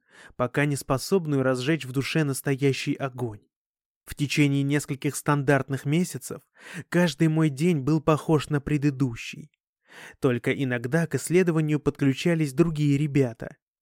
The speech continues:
Гемиллион делал им свои уколы, а они также неподвижно лежали на кушетках. На корабле не было других книг, кроме языковых учебников, и те все одинаковые. Мне удалось выучить общий язык месяца за три.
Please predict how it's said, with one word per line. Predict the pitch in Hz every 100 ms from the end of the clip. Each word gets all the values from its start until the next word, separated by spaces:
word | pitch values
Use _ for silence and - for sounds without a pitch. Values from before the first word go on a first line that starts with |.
| _
Гемиллион | 131 156 185 233 151 131 127
делал | 185 175 151
им | 139
свои | - 139 147
уколы, | 131 123 175 190 156 127 _ _ - -
а | 127 123
они | 170 208
также | - 208 143
неподвижно | 147 139 139 139 190 147 139
лежали | 131 127 156 147
на | 135 135
кушетках. | 147 - 131 117 - 156 _ _ _ _ -
На | 127 127
корабле | 131 123 135 196
не | 180 208 185
было | 135 123
других | 127 131 135 -
книг, | - 165 165 - - -
кроме | 180 196 180
языковых | 151 131 139 151 156 139
учебников, | 151 - 180 190 127 120 - - _ -
и | - 143
те | - 233
все | - - 156
одинаковые. | 151 143 139 147 147 120 - 113 82 147 _ _ _ _ _ _
Мне | 135 139 180 -
удалось | 143 160 175 -
выучить | 143 170 170 165 -
общий | 170 147 -
язык | 135 147 139 196 -
месяца | 160 165 151 -
за | 143 160
три. | - 135 127